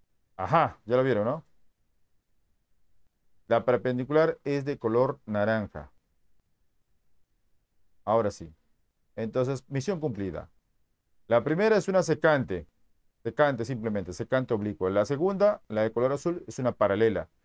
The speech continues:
Y la tercera es perpendicular. Perpendicular significa que forma noventa grados con el otro ángulo. ¿Hago un comentario final?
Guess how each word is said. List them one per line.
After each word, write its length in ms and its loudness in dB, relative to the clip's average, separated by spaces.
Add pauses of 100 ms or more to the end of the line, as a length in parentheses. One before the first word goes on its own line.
(220)
Y 40 -10
la 140 0
tercera 420 0
es 60 -4
perpendicular. 760 -2
Perpendicular 720 -4
significa 480 -8
que 140 -8
forma 380 -4
noventa 380 -6
grados 280 -2
con 200 -10
el 80 -8
otro 220 -6
ángulo. 300 -10 (1500)
¿Hago 180 0
un 100 -8
comentario 420 -6
final? 420 -8